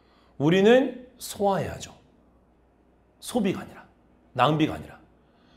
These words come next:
우리 먹었으면 소화시켜야지. 그냥 먹지도 않고, 아니, 소화시키지 않고 바로 내보내는 건 안 되잖아. 이 빈순 삽삭이 빈칸의 위치가 어디에 상관없이, 어, 빈칸만 저 아래에 있으면 "헉, 끝까지 읽어야 돼." 이런 거 다 필요 없고요.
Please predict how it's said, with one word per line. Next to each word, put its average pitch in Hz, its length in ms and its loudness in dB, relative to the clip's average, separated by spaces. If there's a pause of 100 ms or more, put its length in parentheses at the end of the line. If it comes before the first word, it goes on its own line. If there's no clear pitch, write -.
(760)
우리 190 540 -4
먹었으면 147 960 0
소화시켜야지. 247 1000 2
그냥 202 380 2
먹지도 135 420 2
않고, 180 200 0
아니, 139 100 2
소화시키지 240 460 4
않고 170 380 -2
바로 190 220 6
내보내는 220 420 6
건 233 100 4
안 131 120 0
되잖아. 160 800 0 (1500)
이 170 140 -4
빈순 170 280 -2
삽삭이 123 540 -4 (600)
빈칸의 208 600 2
위치가 165 460 -2
어디에 139 420 -2
상관없이, 151 580 -6
어, 113 60 -12
빈칸만 143 480 -6
저 135 140 -2
아래에 131 220 2
있으면 143 320 -4
"헉, - 600 -12
끝까지 202 380 0
읽어야 170 240 4
돼." 185 420 4
이런 170 360 2
거 175 100 0
다 135 140 0
필요 175 160 2
없고요. 165 580 0